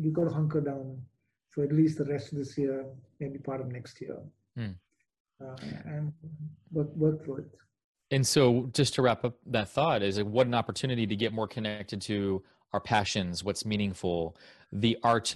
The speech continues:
Speaker 2: that we wield out in the world or even in our homes, whether it's music or poetry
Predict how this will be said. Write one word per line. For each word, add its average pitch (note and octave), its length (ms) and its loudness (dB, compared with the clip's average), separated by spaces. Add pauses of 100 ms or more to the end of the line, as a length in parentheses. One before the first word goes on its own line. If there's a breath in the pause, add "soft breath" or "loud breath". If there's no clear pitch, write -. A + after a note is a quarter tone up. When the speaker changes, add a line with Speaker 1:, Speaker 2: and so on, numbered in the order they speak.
Speaker 2:
that G#2+ 120 2 (100)
we G#2+ 100 6 (720)
wield A2+ 320 6
out G#2 160 2
in A2 120 -6
the G2+ 100 0
world G2+ 240 2
or G#2+ 160 2
even A#2+ 300 0
in A2 100 0
our G#2 80 2 (100)
homes, F#2 360 -4 (360 soft breath)
whether A2 200 0
it's - 120 -8 (120)
music G#2 320 0 (140)
or G2+ 100 0 (240)
poetry G#2 420 -2